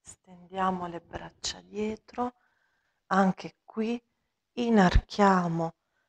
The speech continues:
la colonna prendendo l'aria e poi svuotando l'addome appiattiamo la colonna.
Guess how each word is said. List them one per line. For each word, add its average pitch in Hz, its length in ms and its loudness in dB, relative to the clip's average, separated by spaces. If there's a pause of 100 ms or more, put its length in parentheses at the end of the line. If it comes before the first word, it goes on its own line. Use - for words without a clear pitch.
(140)
la 185 180 0
colonna 180 640 2
prendendo 180 720 0
l'aria 247 600 0 (220)
e 190 140 -20 (160)
poi 175 360 -6 (380)
svuotando 180 800 -2
l'addome 165 720 -2
appiattiamo 170 920 -14
la 165 100 -16
colonna. 160 720 -16